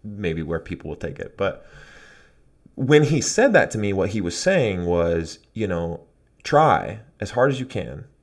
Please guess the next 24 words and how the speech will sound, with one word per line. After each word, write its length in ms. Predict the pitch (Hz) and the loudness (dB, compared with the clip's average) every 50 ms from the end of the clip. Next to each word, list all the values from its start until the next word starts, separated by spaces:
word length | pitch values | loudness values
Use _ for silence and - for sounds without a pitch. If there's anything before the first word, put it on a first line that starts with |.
| _ _ _ _ _ _ _ _ _ | _ _ _ _ _ _ _ _ _
Try 300 | - - 127 127 135 143 | 0 4 6 6 8 6
to 60 | 139 | 6
be 160 | 113 117 110 | 4 2 0
a 60 | 104 | 0
calligrapher. 560 | 101 - 101 87 82 73 85 - - - - - | 0 -2 -6 -6 -6 -8 -10 -12 -14 -16 -14 -12
If 160 | - 92 - | -12 -8 -2
that's 200 | - 110 131 - | 0 0 0 0
what 60 | 156 | -2
you're 100 | 143 131 | -6 -6
passionate 380 | 131 - 127 117 117 - 123 117 | -2 0 0 0 0 -2 -6 -6
about, 280 | 110 110 107 - - - | -4 -2 -4 -4 -6 -8
pursue 420 | - - - - - 131 131 131 | -10 -10 -8 -6 -2 -2 0 0
that 340 | 123 120 120 117 117 - - - | 0 0 0 0 -2 -4 -6 -8
and, 260 | 87 85 85 85 - - | -6 -6 -6 -8 -8 -8
and 300 | 82 82 78 85 82 - - | -8 -8 -8 -8 -10 -12 -12
you 100 | - 92 | -16 -12
put 200 | - - - - | -8 -6 -4 -4
yourself 380 | 135 135 - - 110 113 - - | -4 -4 -2 0 0 0 -2 -4
into 400 | 98 101 101 104 101 - 101 95 | -8 -6 -6 -6 -8 -6 -6 -6
it 180 | 92 90 - - - | -6 -6 -8 -8 -8
and, 420 | 85 85 85 85 85 85 82 85 - _ _ _ _ _ _ - | -8 -6 -6 -6 -8 -10 -12 -14 -16 _ _ _ _ _ _ -14
um, 440 | - 85 85 82 80 80 78 71 - _ _ _ | -10 -8 -8 -8 -8 -10 -12 -16 -18 _ _ _
you 80 | - 90 | -10 -8
know, 180 | 85 85 82 | -6 -6 -6